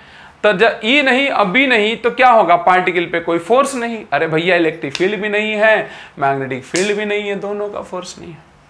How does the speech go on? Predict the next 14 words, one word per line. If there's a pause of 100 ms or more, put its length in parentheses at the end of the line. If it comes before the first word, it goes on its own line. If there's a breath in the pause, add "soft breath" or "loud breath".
(360 loud breath)
तो
दोनों
का
अगर
फोर्स
नहीं
होगा
तो
चार्ज
पार्टिकल
कैसे
जाएगा?
अनएक्सेलरेटेड
जाएगा,